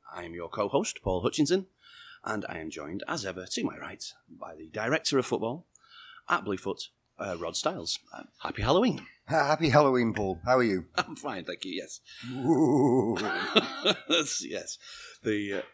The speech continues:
Speaker 1: yeah, the, it's remarkable the, uh, the amount of effort that people go to over here for,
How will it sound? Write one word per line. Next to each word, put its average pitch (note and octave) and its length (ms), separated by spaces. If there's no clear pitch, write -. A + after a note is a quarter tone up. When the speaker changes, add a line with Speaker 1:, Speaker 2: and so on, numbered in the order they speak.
Speaker 1:
yeah, F2+ 200
the, G2 200
it's - 360
remarkable A2+ 560
the, F2 280
uh, - 80
the F#2+ 100
amount F#2+ 200
of - 60
effort - 220
that - 140
people G#2+ 160
go B2+ 100
to B2 240
over G#2+ 160
here A2 160
for, G#2+ 300